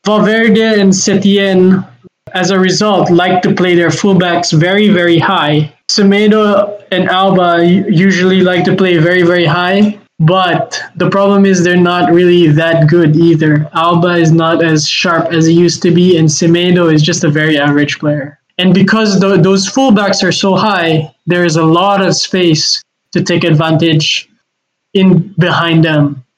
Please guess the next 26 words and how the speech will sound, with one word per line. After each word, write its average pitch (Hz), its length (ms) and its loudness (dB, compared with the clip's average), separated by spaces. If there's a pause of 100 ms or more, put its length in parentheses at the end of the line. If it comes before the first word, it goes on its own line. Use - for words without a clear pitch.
(480)
So, 170 680 0 (720)
uh, 165 260 -2
if 165 220 0
you, 214 260 4
if 190 240 2
you 190 160 2
were 214 160 2
to 196 120 0
watch 180 520 -2
that, 160 520 -4 (200)
the 165 140 0
game 185 240 2
between 175 320 2
Barcelona 170 540 0
and 165 140 0
Atletico 190 420 -2
Madrid, 170 400 0
Atletico 185 460 0
Madrid 190 340 2
would 170 140 0
always 185 560 0
target 170 400 -2
the 156 100 0
space 180 460 -2
in 190 240 2
behind 170 480 2